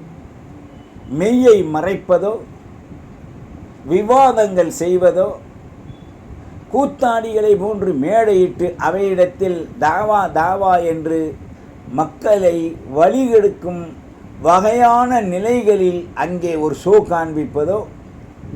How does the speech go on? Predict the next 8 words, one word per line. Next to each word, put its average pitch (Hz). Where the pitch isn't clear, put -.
இஸ்லாத்திலே 151
அனுமதிக்கப்படாத 127
ஒன்று. 95
ஒரு 120
முஸ்லிம், 156
அவருடைய 135
மனம் 131
புண்படக்கூடாது. 123